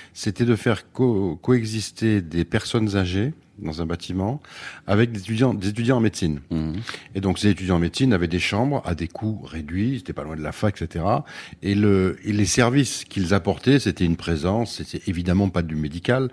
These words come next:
Speaker 1: mais c'était une présence auprès des personnes âgées. Et donc, ce, ce type de projet, je crois qu'il faut les multiplier parce que ça paraît évident aujourd'hui quand on en parle, mais personne ne le fait.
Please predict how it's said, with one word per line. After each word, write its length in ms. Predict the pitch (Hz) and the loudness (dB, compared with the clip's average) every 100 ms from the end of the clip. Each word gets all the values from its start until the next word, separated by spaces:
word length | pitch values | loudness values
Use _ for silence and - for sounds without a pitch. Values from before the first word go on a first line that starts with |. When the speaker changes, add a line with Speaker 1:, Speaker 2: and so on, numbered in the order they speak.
| - - - | -8 -14 -6
Speaker 1:
mais 80 | 90 | -4
c'était 220 | 92 123 | 2 4
une 100 | 104 | 4
présence 340 | - 101 131 | 4 2 4
auprès 200 | 107 110 | 2 2
des 40 | 104 | 2
personnes 360 | 95 101 92 | 2 0 2
âgées. 220 | 92 87 90 | 2 2 2
Et 40 | |
donc, 220 | 117 104 | 0 -2
ce, 280 | - 110 95 - - - - | 0 0 0 -2 -18 -16 -4
ce 180 | - | 2
type 240 | 131 160 143 | 2 2 4
de 100 | 131 | 4
projet, 760 | - 113 104 123 147 175 165 90 | 4 0 2 4 2 0 -4 -2
je 140 | 95 | 0
crois 180 | 147 151 | 2 0
qu'il 160 | - | -2
faut 140 | - 117 | -2 2
les 80 | 104 | 4
multiplier 500 | 101 110 101 160 208 | 2 0 -2 -2 0
parce 180 | - | -2
que 200 | - 98 - - - - | -2 -4 -6 -12 -20 -8
ça 160 | - | -4
paraît 300 | - 98 101 131 | 2 2 2 4
évident 500 | 113 117 110 117 113 | 4 4 4 4 2
aujourd'hui 460 | 92 92 92 156 | 0 0 0 -2
quand 220 | - 82 | -2 -2
on 80 | 90 | 0
en 100 | 82 | 0
parle, 300 | 147 160 107 92 | 0 0 -2 -2
mais 120 | 85 | -2
personne 300 | 73 - 92 | -4 -4 -4
ne 40 | |
le 60 | 107 | -2
fait. 240 | 139 110 | -2 -4